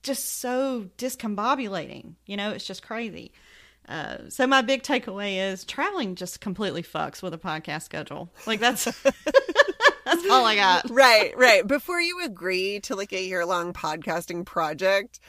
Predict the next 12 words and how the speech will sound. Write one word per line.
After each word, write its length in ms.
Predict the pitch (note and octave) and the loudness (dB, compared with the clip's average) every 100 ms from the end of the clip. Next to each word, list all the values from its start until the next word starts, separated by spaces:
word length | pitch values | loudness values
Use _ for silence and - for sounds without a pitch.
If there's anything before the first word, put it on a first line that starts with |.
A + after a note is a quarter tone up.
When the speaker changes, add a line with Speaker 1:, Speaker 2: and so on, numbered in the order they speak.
| - - _ - | -20 -20 _ 2
Speaker 2:
um, 380 | A#3+ A#3 A#3 | 4 6 4
maybe 200 | B3 D4+ B4 | 2 0 2
consider 440 | C5+ A#4 - G#4 G4+ | 2 0 -2 -4 -2
your 180 | F4 | -2
job 560 | A#3+ B3 D4+ D4 G3 E3+ | -2 0 4 6 6 4
and 420 | E3 G#3+ A3+ C4+ - | 2 4 4 2 0
<laughs> 60 | - | 4
your 160 | D4+ - - - D#4 | 4 4 -12 -4 -2
travel 800 | - D#4 A#3+ C4 G#3+ G#3+ G3 F#3+ | 0 4 6 6 4 8 8 8
and 260 | - G4+ E4 | 6 2 2
Speaker 1:
Yeah. 40 | |
Speaker 2:
your 280 | A3 A3+ | 0 0